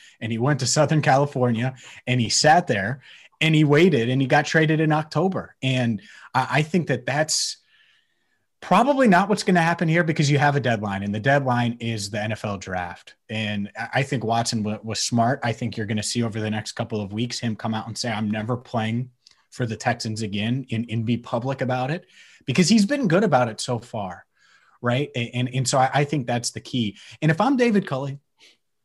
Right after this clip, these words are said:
I want that to happen. Like, y-, you're not gonna repair this. I think it's too far gone.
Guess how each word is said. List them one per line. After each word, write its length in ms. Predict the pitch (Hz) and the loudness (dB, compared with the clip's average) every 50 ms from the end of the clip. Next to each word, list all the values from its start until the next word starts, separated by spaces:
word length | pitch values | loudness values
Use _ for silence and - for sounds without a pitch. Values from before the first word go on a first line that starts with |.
| _ _ _ _ _ _ _ _ | _ _ _ _ _ _ _ _
I 120 | - 247 | 0 0
want 260 | 262 190 143 160 180 | 2 2 2 2 2
that 140 | - 120 - | 0 -2 -4
to 80 | - 95 | -6 -8
happen. 360 | 104 98 92 - - 92 92 - _ _ _ _ _ _ _ _ _ _ _ | -10 -10 -12 -12 -16 -20 -20 -20 _ _ _ _ _ _ _ _ _ _ _
Like, 320 | - 165 165 165 - - _ - - - _ | 0 0 0 0 -4 -12 _ -20 -20 -14 _
y-, 180 | 196 175 170 190 | -2 -2 -2 2
you're 220 | 170 160 202 254 | 2 2 4 6
not 280 | 254 214 185 190 196 196 | 6 6 6 6 4 4
gonna 140 | - 180 160 | 2 2 2
repair 380 | 143 131 - - 131 123 117 | 2 0 2 2 2 2 2
this. 220 | 104 101 90 - - | 0 -2 -6 -6 -4
I 80 | 123 | -4
think 200 | 123 - 196 196 | -2 2 4 4
it's 140 | 185 156 - | 4 4 2
too 220 | - - - 170 151 | -2 -2 -2 -2 0
far 260 | - 143 135 131 123 | 0 2 2 2 2
gone. 380 | - 113 98 92 87 78 - | 2 -2 -4 -6 -6 -10 -14